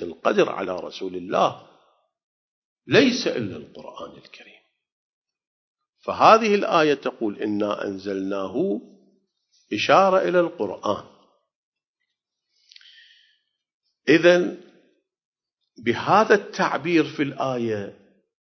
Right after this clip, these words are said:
ترد الكثير من المزاعم والشبهات والاتهامات اللي كانوا أهل الكتاب يثيروها،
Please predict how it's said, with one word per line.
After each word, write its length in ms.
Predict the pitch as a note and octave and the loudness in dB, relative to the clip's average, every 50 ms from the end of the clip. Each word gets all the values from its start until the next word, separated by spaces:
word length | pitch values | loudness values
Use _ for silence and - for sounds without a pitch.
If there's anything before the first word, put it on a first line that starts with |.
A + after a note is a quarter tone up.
| _ _ _ _ _ _ _ _ _ _ _ _ - | _ _ _ _ _ _ _ _ _ _ _ _ -4
ترد 640 | - D3+ C#3 C3+ C#3 F#3 G#3 A3 F#3 E3+ D#3 C#3+ C3+ | 0 2 2 4 4 4 4 2 0 -6 -10 -6 -4
الكثير 920 | C#3 B2 A2+ G#2 G#2 - - - A#2 A#2+ - - G3+ F#3 C3+ A2+ G2+ - F2+ G2+ | -2 -2 -4 -6 -8 -8 -6 -4 -4 -4 -4 -6 -4 -2 -2 -2 -2 -4 -6 -4
من 240 | A#2+ C#3+ E3+ D#3+ C3+ | 0 2 2 4 2
المزاعم 1000 | A#2 G#2+ G2+ G2+ G#2 G2+ G#2 G#2 A#2+ B2+ B2 A2 G2 F2+ - - - D#2+ E2+ F2+ | 2 0 -2 -6 -8 -8 -6 -2 -2 -2 0 -2 -4 -6 -10 -14 -16 -14 -10 -6
والشبهات 1120 | G2 G2+ G2+ - - - - G2+ - A2 G2+ G2+ B2 C3 B2 G#2+ F2+ - - - - - | -6 -6 -6 -6 -6 -6 -6 -6 -4 -6 -6 -4 -2 -2 -2 -4 -4 -8 -14 -12 -8 -6
والاتهامات 1300 | A2+ A2 A2 - - G#2+ - - - A#2 G#2 - G2+ G#2 G#2 G#2 G#2+ A#2 A#2 G#2 F#2+ F2+ - - - - | -6 -6 -6 -8 -12 -16 -16 -12 -8 -8 -8 -6 -6 -6 -4 -4 -2 -2 -2 -2 -2 -6 -10 -14 -12 -10
اللي 300 | - A2 G#2 G#2+ G#2+ G#2 | -10 -8 -8 -8 -10 -10
كانوا 640 | G#2 G#2 - C3 B2 A#2+ A2+ G#2+ G2+ F#2+ - - - | -10 -6 -4 -4 -2 -2 -4 -4 -6 -6 -4 -2 -2
أهل 220 | E3 D3 D#3 E3 | -2 0 -2 -2
الكتاب 520 | D#3 C#3+ - - - C3+ - D#3 D3 C#3+ C3+ | -4 -4 -6 -6 -8 -4 -2 -2 -2 -2 -4
يثيروها، 680 | A#2+ A#2+ - G2 F2 F2 F2 E2 D2 - - - _ | -6 -6 -6 -8 -8 -8 -8 -10 -12 -14 -18 -20 _